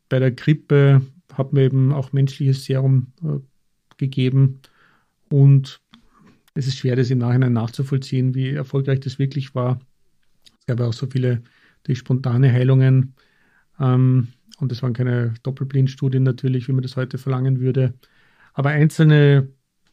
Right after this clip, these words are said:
Ärzte waren der Meinung, dass sie damit durchaus Erfolge erzielten gegen diese sekundären Infektionen.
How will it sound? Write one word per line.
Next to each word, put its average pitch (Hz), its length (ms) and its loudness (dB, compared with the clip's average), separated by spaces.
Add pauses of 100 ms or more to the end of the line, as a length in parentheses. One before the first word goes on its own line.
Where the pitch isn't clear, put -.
(200)
Ärzte 143 420 -4
waren 123 200 0
der 131 80 -2
Meinung, 123 300 -2
dass 120 140 -6
sie 131 80 -12
damit 127 500 -8 (140)
durchaus 127 280 -6
Erfolge 131 380 -4
erzielten 120 460 -6 (420)
gegen 147 160 4
diese 127 160 0
sekundären 127 480 0
Infektionen. 113 600 -4